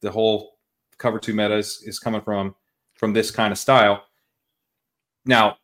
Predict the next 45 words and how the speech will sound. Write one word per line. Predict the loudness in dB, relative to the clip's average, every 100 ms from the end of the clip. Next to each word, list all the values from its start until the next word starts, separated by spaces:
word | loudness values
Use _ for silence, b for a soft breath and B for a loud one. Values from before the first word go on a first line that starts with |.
| _ _ -10
Young's | 4 6 6 6
not | 4
gonna | 4 2
do | 4 6
a |
lot | 4 0
of | 0
that | 0 0 -4 _ _ _ _ _ _ _ -20 -8
while | 0 0
the | 2
game's | -4 -4
competitive, | -2 0 0 -2 -14 _ 0
but | 2
we, | 2 0 -2 -8 -8
we | -6
saw | 2 6 6
last | 6 4 0 -10 _
week, | -2 0 -2 -6
he | 0
actually | 2 2 -2 0
was | -2 -2 -10 2
okay | 4 4 2 2 2
in | 0 0
garbage | 0 -2 -6 -10
time. | -12 -14 _ _ _
So | -2 0
Young's | 4 4 2 -4 -12 _ _ _
starting | -2 4 4 2
to |
flash | -2 2 2 2 -6
the |
tiniest | -6 -4 -2 -4 -6 -4
versions | -4 -2 -6
of | -8 -6
flashing, | -6 -6 -8 -8
which, | -10 -12 -12
you | -10
know, | -10 -12 _ -12
you | -10
can | -6 -4
be | -2 -2
okay | -2 -4
in | -4
garbage | -6 -8 -12
time. | -16